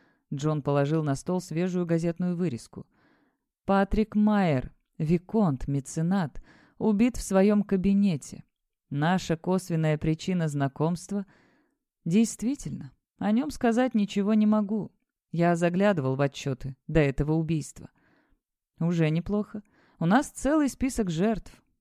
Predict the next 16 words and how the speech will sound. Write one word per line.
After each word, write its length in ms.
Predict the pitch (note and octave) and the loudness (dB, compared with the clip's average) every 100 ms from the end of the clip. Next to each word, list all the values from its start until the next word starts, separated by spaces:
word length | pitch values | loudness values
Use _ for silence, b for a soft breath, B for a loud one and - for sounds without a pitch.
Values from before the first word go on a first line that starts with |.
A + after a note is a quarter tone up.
| _ | _
Но 200 | F#3 A3 | 0 0
что 340 | A3 - A#3+ A#3+ | 0 -4 0 2
их 280 | A#3 A3+ A3+ | 4 2 2
объединяет? 960 | G#3 G#3 F#3+ G#3 G#3 G3+ D#3 - - b b _ - | 2 0 2 2 4 2 0 -4 -10 b b _ -8
Джон 400 | D3 D#3 C#4 D4+ | -6 -2 0 4
едва 360 | A#3+ A3 C4 C4 | 4 4 0 0
смог 300 | G#3+ A3 G3+ | 0 0 0
сдержать 500 | E3+ F3 F3+ G#3 D#3 | -2 -2 0 0 -2
зевок 460 | F3 F#3+ C4+ - - | -2 -2 -4 -6 -6
и 120 | A#3+ | -4
смущенно 640 | - A3 - A#3 A3+ A3 | -2 -2 -2 -2 0 2
оправдался. 680 | G3+ G3+ F3+ C3+ A#2 - - - _ _ _ _ - | 0 -2 -2 -4 -6 -10 -20 -20 _ _ _ _ -4
"Прости, 520 | F3 F3 - A3+ A3 | -2 -2 -6 -2 -2
просто 360 | - D3 - | -2 -6 -4
уже 200 | D#3+ F3+ | -2 -2
поздновато". 720 | F#3 F3+ F#3 F#3 G#3+ A3 - | -4 -4 -2 0 0 -4 -8